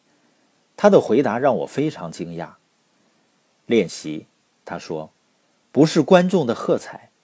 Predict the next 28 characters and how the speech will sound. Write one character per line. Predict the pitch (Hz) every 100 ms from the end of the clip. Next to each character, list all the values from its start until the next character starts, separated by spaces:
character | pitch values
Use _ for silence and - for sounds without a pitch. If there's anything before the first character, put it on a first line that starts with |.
| _ _ _
也 | 95 92
不 | 120
是 | - 117
冠 | 165 123
军 | 104 117
的 | 107
荣 | 76 73 92
耀。” | 82 - _ _ _ _ _ _ _ _ _ _ _ _ _ _ _ _ _ _
我 | 101 110
们 | 127
开 | 156 160
始 | 135 127
讨 | - 85
论 | 92 101
练 | 113 87
习。 | - 76 76 - _ _ _ -
他 | 98
说 | - 85 82 _ _ _ _ _ -
，“我 | -
曾 | - 156
经 | 196 196
告 | 202
诉 | 127 110
我 | 78
的 | 90
队 | 87 104
员 | 76 78
们， | 78